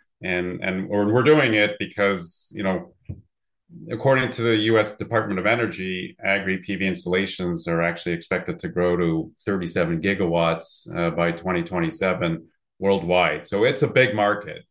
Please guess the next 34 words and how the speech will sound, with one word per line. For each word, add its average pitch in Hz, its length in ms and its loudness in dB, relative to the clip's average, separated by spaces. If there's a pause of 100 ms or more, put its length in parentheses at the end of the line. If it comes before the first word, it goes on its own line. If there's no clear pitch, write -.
(100)
right? 90 340 -2 (460)
And, 90 560 0
and, 98 300 -2
and 98 220 -2
really 113 380 4
the, 92 680 -4
um, 87 580 0 (360)
you 98 60 -4
know, 90 80 0
I - 20 -6
think 104 180 -4
the, 98 240 -2
the 95 160 0
farm 104 380 2
community 104 600 0
and 95 100 -4
the 90 100 0
agricultural 92 960 -2
community, 95 800 -2 (260)
you 98 80 -8
know, 95 160 0
they're, 101 280 0
they're 104 240 2
looking 117 440 -2
for 98 160 -2
assurance 98 840 0
that, 90 380 2
that 90 340 0
the 90 280 -2
technology 92 920 0
can 90 120 -6
make 92 180 -2
it 87 100 -6
work, 110 360 2